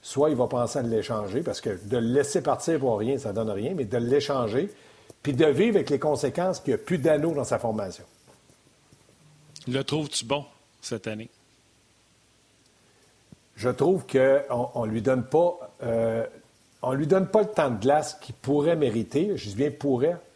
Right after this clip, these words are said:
Speaker 1: parce que là, le petit maudit Suzuki, il joue bien. Je peux pas y enlever du temps de glace. Kotkaniemi, le grand slack, il est pas pire aussi.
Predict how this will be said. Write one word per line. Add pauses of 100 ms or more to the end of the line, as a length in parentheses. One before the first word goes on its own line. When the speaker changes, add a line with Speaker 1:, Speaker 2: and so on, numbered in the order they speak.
Speaker 1:
parce
que
là,
le
petit
maudit
Suzuki, (100)
il
joue
bien. (720)
Je
peux
pas
y
enlever
du
temps
de
glace. (240)
Kotkaniemi, (760)
le
grand
slack,
il
est
pas
pire
aussi.